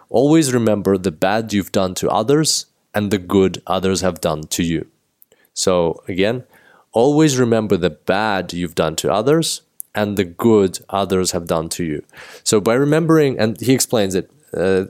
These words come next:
this way, that by remembering the bad you've done to others, you will always feel grounded and humbled, and you'll never let your ego get over you. So as soon as you start thinking that how,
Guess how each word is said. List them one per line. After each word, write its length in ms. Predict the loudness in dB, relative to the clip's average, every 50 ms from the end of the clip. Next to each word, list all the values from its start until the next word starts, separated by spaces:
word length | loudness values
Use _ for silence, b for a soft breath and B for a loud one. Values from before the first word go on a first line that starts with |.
| -10 -20 -20 -10
this 260 | -2 0 0 0 2
way, 180 | 0 0 0 0
that 320 | 0 0 0 -2 _ -4
by 340 | -2 0 2 2 2 0 0 -2
remembering 540 | -4 -2 0 0 0 2 2 2 2 2 2
the 80 | 0 -2
bad 440 | 0 0 2 2 2 0 -2 -2 -6
you've 120 | -4 -2
done 180 | 0 -2 0 -2
to 140 | -2 0
others, 480 | 0 0 2 2 2 2 2 0 -2 -6 b b b b b b b
you 160 | 0 2 4
will 140 | 4 4 2 2
always 380 | 2 2 2 4 2 2 0 0
feel 200 | 0 0 -2 -2
grounded 720 | -2 -2 -2 0 0 0 0 -2 0 0 0 0 -2 -6 _ -8
and 180 | -8 -8 -8
humbled, 560 | -8 -4 -4 -4 -2 -2 -2 -4 -4 -4 -8
and 100 | -8 -6
you'll 160 | -4 -2 -2 0
never 280 | 0 0 2 2 2
let 340 | 4 4 2 0 0 0 -2
your 120 | -2 -2 0
ego 380 | -2 -4 -2 0 0 0 0 0
get 200 | 0 -2 -2 0 0
over 260 | -2 -2 -2 -4 -6
you. 160 | -6 -8 -14 _ _ B B B B B B
So 200 | 0 2 4 4
as 140 | 4 2 2
soon 140 | 2 4 4
as 160 | 4 4 4
you 160 | 4 4 4
start 600 | 2 2 -2 -2 0 0 0 2 2 0 0 -2
thinking 480 | -6 -4 -2 -2 -2 -2 -4 -8 -6 -2
that 160 | -2 -2 -2
how, 400 | 0 0 0 2 2 2 0 B